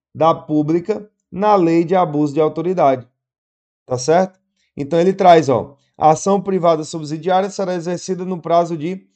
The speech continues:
seis meses, contados da data que se esgotar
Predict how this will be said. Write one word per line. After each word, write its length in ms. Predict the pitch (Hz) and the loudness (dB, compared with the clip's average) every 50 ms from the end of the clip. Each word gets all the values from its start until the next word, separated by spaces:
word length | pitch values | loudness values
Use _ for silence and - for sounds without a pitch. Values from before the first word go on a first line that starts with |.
| _ _ _ _ | _ _ _ _
seis 880 | - - - - - 196 202 208 214 214 214 214 214 208 190 156 147 151 | -20 -18 -14 -6 0 2 4 6 8 8 8 6 6 2 -2 -6 -6 -8
meses, 760 | 160 165 170 185 185 180 165 131 113 110 98 - - _ _ _ _ _ _ _ _ - | -8 -6 -4 -2 -2 -2 -2 -4 -8 -14 -18 -20 -20 _ _ _ _ _ _ _ _ -10
contados 480 | 190 196 196 196 185 175 175 175 170 | -8 -8 -4 0 2 2 2 2 2
da 140 | 160 185 185 170 | 0 0 0 2
data 280 | 151 160 160 160 175 | 2 2 0 0 -2
que 140 | 160 - 165 | -8 -16 -16
se 160 | 151 - 170 | -18 -16 -14
esgotar 680 | 170 165 165 185 185 165 127 143 147 147 151 156 156 - | -12 -8 -6 -4 -4 -4 -2 0 2 2 2 0 -2 -10